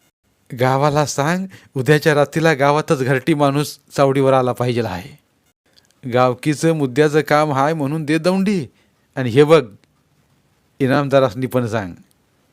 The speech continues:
म्हणावं बापू पाटलांनी तुम्हाला पण हजर राहायला सांगितलं या. त्यांची बी जरुरी हाय.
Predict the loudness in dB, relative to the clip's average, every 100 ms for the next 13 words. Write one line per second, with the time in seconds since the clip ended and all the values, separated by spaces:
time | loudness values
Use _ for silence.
0 | _ _ -10 -4 0 0 0 0 -2 -4
1 | 0 0 0 0 0 0 -2 -2 -2 0
2 | 2 2 -2 -4 -2 0 0 -2 -6 -8
3 | -10 -14 -14 -18 _ _ _ _ _ _
4 | _ _ _ -4 -2 0 0 0 2 2
5 | 4 2 0 -4